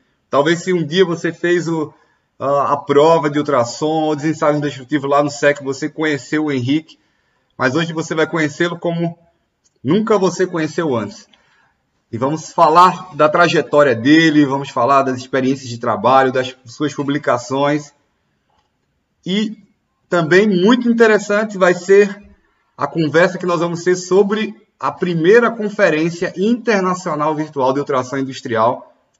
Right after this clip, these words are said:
a civui, onde Henrique vai ser palestrante, junto com um grupo fantástico de palestrantes aí. Eu agora vou convidar,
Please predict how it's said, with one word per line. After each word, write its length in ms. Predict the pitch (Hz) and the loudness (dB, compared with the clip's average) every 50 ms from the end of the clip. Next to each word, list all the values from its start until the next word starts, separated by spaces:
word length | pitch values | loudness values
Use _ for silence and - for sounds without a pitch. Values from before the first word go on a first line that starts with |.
| _ | _
a 120 | - 120 120 | -6 -6 -6
civui, 840 | 117 - - 208 202 165 139 151 165 175 185 202 196 202 - - - _ _ _ - | -6 -8 -6 -4 -4 -4 -2 0 4 4 4 4 4 -2 -8 -18 -20 _ _ _ -6
onde 360 | 135 147 165 160 165 180 175 | -2 -2 -2 -2 0 0 0
Henrique 360 | 160 143 151 190 202 - 208 | 0 0 -2 -2 -4 -4 -4
vai 200 | 175 175 160 156 | -2 -2 -2 -2
ser 240 | 156 - 160 156 - | -2 -6 -6 -6 -2
palestrante, 720 | - 147 147 147 147 143 - - 135 131 143 143 - _ _ _ _ _ - | -2 -2 0 0 -2 -4 -4 -4 -4 -4 -4 -4 -10 _ _ _ _ _ -12
junto 320 | 143 156 202 208 208 - | -6 -6 -6 -6 -6 -10
com 120 | - 185 190 | -6 -4 -2
um 320 | 185 180 - 180 170 160 | -2 -2 -4 -6 -6 -6
grupo 560 | 131 139 151 175 180 175 185 180 - - _ _ _ _ _ _ _ _ _ _ _ _ - | -4 0 0 0 0 0 -4 -6 -6 -8 _ _ _ _ _ _ _ _ _ _ _ _ -4
fantástico 580 | - 151 143 - - - 143 151 151 - - 135 | -2 -2 -2 -2 0 2 2 2 2 0 -4 -6
de 80 | 127 123 | -6 -2
palestrantes 600 | 123 123 117 107 104 - - 107 101 101 101 117 | 0 0 0 0 -2 -6 -6 -6 -6 -6 -6 -4
aí. 280 | 110 98 92 92 95 - - _ _ _ _ _ _ _ - | -4 -4 -4 -6 -8 -16 -20 _ _ _ _ _ _ _ -4
Eu 580 | 113 139 156 170 175 180 175 - - - - _ _ - | 0 2 2 4 4 2 0 -2 -6 -10 -18 _ _ -4
agora 480 | 120 131 123 117 131 139 151 151 143 | -2 -2 0 2 4 4 6 6 4
vou 180 | 123 139 147 147 | 2 0 -4 -4
convidar, 840 | - 151 151 143 127 139 131 113 127 131 139 143 151 147 - - | -2 -4 -4 -2 -2 -4 -2 0 2 4 4 4 2 0 -4 -16